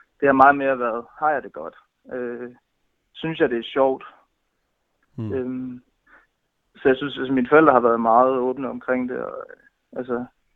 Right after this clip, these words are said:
Speaker 1: taget rigtig godt imod det, kan man sige. Det har bare virket helt naturligt, og, og, og de har været glade for mine vej,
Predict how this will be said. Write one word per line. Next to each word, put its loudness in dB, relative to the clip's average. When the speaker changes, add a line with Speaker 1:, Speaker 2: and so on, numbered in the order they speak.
Speaker 1:
taget 2
rigtig 2
godt 6
imod 2
det, -6
kan -4
man 0
sige. -12
Det 6
har 6
bare 6
virket -2
helt 0
naturligt, 2
og, 2
og, -4
og -8
de -4
har 0
været 2
glade 4
for -10
mine -4
vej, -2